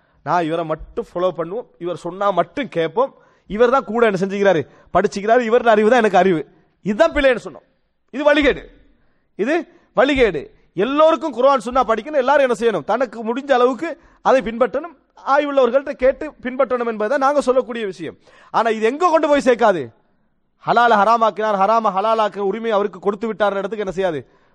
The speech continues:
கொண்டு போய் சேர்க்காது என்பதை புரிந்து கொள்ள வேண்டும். அன்புள்ள சகோதரர்களே, இது சலஃபியாவை புரிந்து கொள்வதற்கு ஒரு நுக்தா. இரண்டாவது இன்னொரு நுக்தா என்னன்னு சொன்னால், அதாவது நபித்தோழர்களும்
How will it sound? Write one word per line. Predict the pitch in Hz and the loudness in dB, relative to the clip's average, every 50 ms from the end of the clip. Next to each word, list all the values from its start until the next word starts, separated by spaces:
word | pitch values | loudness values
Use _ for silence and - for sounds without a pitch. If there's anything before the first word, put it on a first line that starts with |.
| _ _ | _ _
கொண்டு | - 170 180 196 196 | -10 -6 -6 -2 -2
போய் | 220 208 - | -2 -2 0
சேர்க்காது | 185 190 190 - 185 180 175 | -2 -6 -2 0 0 -2 -2
என்பதை | 160 160 175 214 | -4 -4 -6 -6
புரிந்து | 175 170 170 175 156 147 | -6 -6 -8 -8 -6 -6
கொள்ள | 147 139 | -6 -6
வேண்டும். | 131 123 113 107 110 - | -6 -8 -10 -14 -12 -12
அன்புள்ள | 180 220 226 233 220 190 165 - | -12 -10 -8 -8 -8 -8 -8 -8
சகோதரர்களே, | 156 143 170 156 147 131 127 123 104 _ _ _ - _ _ _ _ | -8 -8 -6 -8 -8 -10 -12 -14 -14 _ _ _ -20 _ _ _ _
இது | 185 226 240 277 294 247 - | -10 -8 -6 -6 -8 -2 -2
சலஃபியாவை | 208 208 254 240 247 254 240 226 214 190 | 0 0 0 -2 0 0 0 0 0 -4
புரிந்து | 160 190 202 196 196 175 | -6 -10 -10 -10 -10 -8
கொள்வதற்கு | 185 180 170 165 - 233 208 | -8 -8 -8 -10 -6 -4 -4
ஒரு | 170 160 | -4 -4
நுக்தா. | 165 165 _ _ - - _ _ _ _ _ _ _ _ _ _ _ _ _ _ - _ _ _ - _ _ | -8 -10 _ _ -6 -6 _ _ _ _ _ _ _ _ _ _ _ _ _ _ -20 _ _ _ -20 _ _
இரண்டாவது | - 220 254 247 277 269 254 247 | 0 0 2 2 2 2 2 2
இன்னொரு | 240 247 233 220 | 2 2 2 2
நுக்தா | 220 214 - 220 208 190 | -2 -2 0 0 2 2
என்னன்னு | 185 185 180 160 147 | 0 -2 -4 -2 -4
சொன்னால், | 156 131 131 160 - - - _ _ _ _ _ _ _ _ _ _ _ | -4 -4 -4 -6 -6 -8 -14 _ _ _ _ _ _ _ _ _ _ _
அதாவது | 170 202 247 226 190 180 190 262 302 - - _ _ _ - | 2 4 6 6 4 2 0 -6 -8 -14 -18 _ _ _ 0
நபித்தோழர்களும் | 180 214 285 320 311 - - 269 240 208 190 170 151 156 170 226 | 0 0 0 0 -4 2 2 4 4 4 2 0 -2 -8 -8 -8